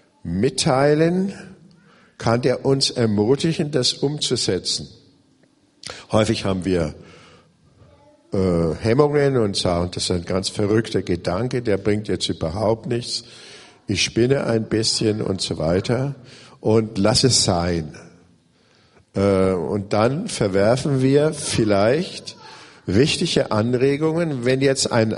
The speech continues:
wenn ein anderer jetzt das weiß und, und mithört oder mitgeteilt bekommt, kann der sagen,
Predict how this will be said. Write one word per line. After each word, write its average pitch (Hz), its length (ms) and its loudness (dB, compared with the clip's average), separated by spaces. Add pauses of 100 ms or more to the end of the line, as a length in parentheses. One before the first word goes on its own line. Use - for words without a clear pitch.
(120)
wenn 120 460 0
ein 104 220 0
anderer 135 680 2
jetzt 110 640 0
das - 560 -2 (160)
weiß 131 920 -2
und, 101 240 -4
und 95 200 -4
mithört 107 680 -2 (440)
oder 101 220 0
mitgeteilt 98 640 -2
bekommt, 95 420 -4
kann 101 180 -4
der 101 120 -2
sagen, 110 440 -2